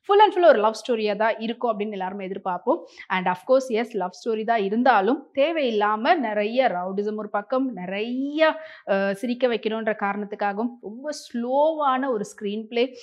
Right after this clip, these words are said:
படம் இதுக்கு மேல போகாதான்ற அளவுக்கு நம்மள வெயிட் பண்ண வச்சு பார்க்க வைக்கிற விதமா இருக்குது.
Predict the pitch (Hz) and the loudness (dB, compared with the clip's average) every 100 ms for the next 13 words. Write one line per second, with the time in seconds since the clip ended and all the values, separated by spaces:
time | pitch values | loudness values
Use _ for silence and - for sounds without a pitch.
0 | - - 208 262 262 208 214 214 247 277 | -16 0 0 2 -2 -4 -4 0 0 0
1 | 226 233 240 220 220 226 196 190 240 302 | -4 0 0 0 -2 -2 -2 0 -2 -2
2 | 349 330 208 185 190 214 - 240 214 202 | -4 -4 -6 -6 -6 -8 -4 -4 -4 -6
3 | - - 190 214 196 190 185 180 196 180 | -10 -6 -6 -6 -10 -10 -10 -8 -6 -8
4 | - 175 | -10 -14